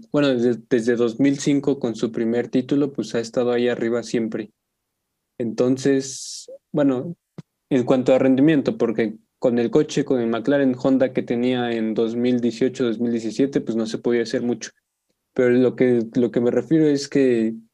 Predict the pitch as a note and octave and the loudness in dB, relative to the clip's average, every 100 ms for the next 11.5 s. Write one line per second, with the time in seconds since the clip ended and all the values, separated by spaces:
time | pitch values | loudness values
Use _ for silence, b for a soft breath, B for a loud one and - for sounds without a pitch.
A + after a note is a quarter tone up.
0 | _ - C3 B2+ C3 B2+ C3+ B2+ B2+ B2+ | _ -6 -4 2 0 2 2 4 4 4
1 | B2 B2 B2+ A#2+ A#2+ A2 A2 A#2 A2+ A2 | 2 2 0 0 -2 0 0 0 0 0
2 | A2+ A#2 B2 - A2 G#2 G#2 A#2 A#2 C3 | 0 0 -2 0 0 0 0 -2 0 2
3 | C3+ C3+ D#3 - _ C3+ A2+ A#2+ B2+ B2+ | 4 2 0 -6 _ 0 4 4 4 0
4 | B2 - D#3+ - A#2+ G#2+ A2+ A2 A2 B2 | -4 -12 -8 -2 -2 -2 -2 0 0 -2
5 | B2 C3 A2+ A2+ A2 A#2+ B2+ B2 B2 G#2+ | 0 -2 0 -4 -2 0 0 0 -4 -4
6 | C3 B2+ C3 C3 - C#3 C3+ D3 D3 _ | -4 -2 -2 -2 0 2 2 -2 -4 _
7 | _ _ _ _ - A#2 A2 B2 - - | _ _ _ _ -2 0 0 -2 -4 -2
8 | B2 C3 A#2 A#2+ A#2+ A#2+ A#2 - - C3 | 0 0 0 0 0 0 -2 -10 -8 -2
9 | A2 G#2 B2 B2 A#2+ A2+ A2 G#2 A2+ A2 | 0 2 0 0 0 0 0 -2 -2 -2
10 | A2 A2+ B2 A#2 A#2 D#3 D#3 C#3 A2+ A2+ | -6 -4 0 0 2 2 4 2 4 2
11 | G#2 G#2 G#2 G#2 G2+ | 2 0 0 -4 -6